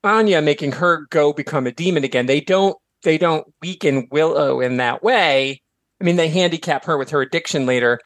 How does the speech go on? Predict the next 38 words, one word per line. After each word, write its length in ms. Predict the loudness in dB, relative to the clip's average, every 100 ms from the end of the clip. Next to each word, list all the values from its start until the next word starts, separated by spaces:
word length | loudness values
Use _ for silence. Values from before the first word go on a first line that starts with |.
| -14 -4
but 100 | 0
then 100 | 0
you 60 | 0
bring 200 | -2 0
Tara 300 | 0 0 -2
in, 160 | -4
and 80 | -4
I 80 | -4
just 160 | -6 -6
think 160 | -6
Amber 220 | -4 -2
Benson 300 | 0 0 -2
does 140 | -4 -4
such 160 | -6
a 40 | -2
great 180 | -2 0
job. 240 | 0 0
And 100 | -2
to 120 | 0
me, 380 | 0 2 0 -2 -6 -20 -10
the, 140 | -10 -2
the 160 | -4 -2
episode, 500 | -2 -2 0 0 -2 -2
the 300 | 0 2 0 _
episode 580 | -4 -4 -4 -8 -6 -8 -2
is 220 | -2 0
the 80 | -2
family 360 | 0 2 2
episode, 380 | 0 -4 -10 -4
right? 180 | -2 0
Is 120 | 0
the 80 | -2
one 240 | 0 0
when 240 | 0 -2 -2
Amy 500 | -2 -2 0 -2 -4 -4
Adams 320 | 0 0 0
shows 240 | -4 -2
up 180 | 0 -2